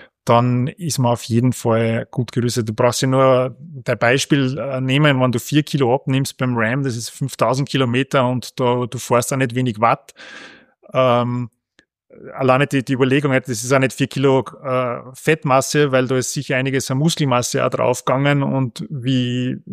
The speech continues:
wie zart das eigentlich ist, wie schwer das ist, dass man, dass man so viel, dass man viel Fett dann quasi nur los wird, wenn man schon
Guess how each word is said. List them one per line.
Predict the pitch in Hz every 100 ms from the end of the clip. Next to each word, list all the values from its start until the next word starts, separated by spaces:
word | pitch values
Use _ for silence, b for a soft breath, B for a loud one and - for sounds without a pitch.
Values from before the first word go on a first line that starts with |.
| -
wie | 135 120 123
zart | - 110 117 - 151
das | 131
eigentlich | 127 135 139 127
ist, | 135
wie | 120
schwer | 110 113 117 127
das | 143 127
ist, | 127 -
dass |
man, | 127 127 127
dass | 120 120
man | 127
so | - 123
viel, | - 123 120 120
dass | - 123
man | 123
viel | - 127
Fett | - 131 - - 131
dann | 127 123 -
quasi | 123 117
nur | 127 120
los | 123 147 127
wird, | 127 -
wenn | 120
man | 120 117
schon | - 120 113